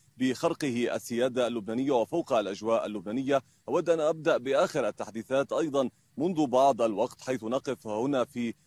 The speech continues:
آه، مرجع عيون. أيضًا رصدنا قصف، آه، مدفعي على أطراف بلدة، آه، كفرشوفة، كفرشوبة من المواقع، آه، الإسرائيلية، إضافة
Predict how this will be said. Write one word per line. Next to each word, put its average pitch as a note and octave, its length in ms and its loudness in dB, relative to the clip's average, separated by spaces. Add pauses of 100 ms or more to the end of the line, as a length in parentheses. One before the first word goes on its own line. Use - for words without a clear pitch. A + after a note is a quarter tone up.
(120)
آه، G#2+ 140 0
مرجع A#2+ 380 0
عيون. G#2+ 340 -2
أيضًا D3+ 440 2
رصدنا B2+ 460 -2
قصف، B2 380 -6 (120)
آه، G2 260 -2
مدفعي A2 580 -2
على G#2 180 0
أطراف A#2+ 520 0
بلدة، A2+ 800 -2 (300)
آه، G#2+ 260 2
كفرشوفة، C#3 680 -2
كفرشوبة C#3 800 0
من F3 200 0
المواقع، A2+ 600 2 (240)
آه، A#2 340 4
الإسرائيلية، B2+ 1200 2 (240)
إضافة C#3+ 520 0